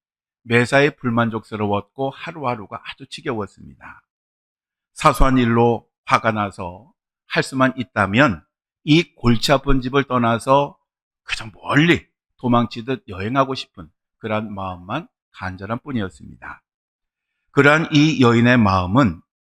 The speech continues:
그녀의 얼굴이나 몸가짐이나 억양에도 나타났습니다.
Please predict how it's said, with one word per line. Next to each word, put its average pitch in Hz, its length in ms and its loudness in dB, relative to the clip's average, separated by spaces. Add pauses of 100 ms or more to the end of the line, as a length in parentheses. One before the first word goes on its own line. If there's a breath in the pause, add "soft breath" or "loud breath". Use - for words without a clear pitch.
그녀의 120 380 0
얼굴이나 113 960 0
몸가짐이나 110 1040 -4
억양에도 104 720 -6 (180)
나타났습니다. - 960 -16